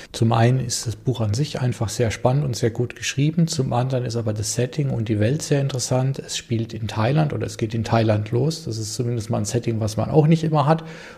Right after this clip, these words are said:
Und eben, dass es sehr auf dieses ganze Thema Genmanipulation, Biomodifikation, äh, geht, was man sonst nicht so in so vielen von diesen Büchern hat. Das fand ich auf jeden Fall ziemlich interessant. Das nächste ist dann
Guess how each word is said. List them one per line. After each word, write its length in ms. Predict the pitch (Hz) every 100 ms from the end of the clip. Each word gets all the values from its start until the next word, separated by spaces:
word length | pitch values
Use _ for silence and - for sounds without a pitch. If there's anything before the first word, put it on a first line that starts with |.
| -
Und 260 | 139 120
eben, 380 | - 131 131 127
dass 200 | 117 107
es 300 | 117 - - -
sehr 540 | - - 127 127 -
auf 160 | 110 107
dieses 300 | - 110 107
ganze 280 | 120 110 110
Thema 360 | - 120 110
Genmanipulation, 1200 | 107 117 131 123 120 117 113 113 113 120 113 113 - - - - -
Biomodifikation, 1400 | 123 127 120 113 - 113 104 107 - 113 110 113 117 - - _ -
äh, 200 | - 107
geht, 380 | 104 110 113 110 -
was 320 | 110 101 - - -
man 220 | 110 110
sonst 380 | 107 127 131 -
nicht 160 | 127
so 140 | - 117
in 140 | 113
so 100 | 104
vielen 260 | 98 110 104
von 160 | -
diesen 220 | 101 101 -
Büchern 320 | 104 101 101
hat. 100 | 104
Das 120 | 104
fand 160 | 110 104
ich 100 | 101
auf 140 | 104
jeden 100 | 107
Fall 180 | 104 101
ziemlich 300 | - 110 -
interessant. 540 | 110 110 104 101 117 - - - - - -
Das 180 | - 110
nächste 320 | 127 139 -
ist 180 | 151 -
dann 300 | 120 113 107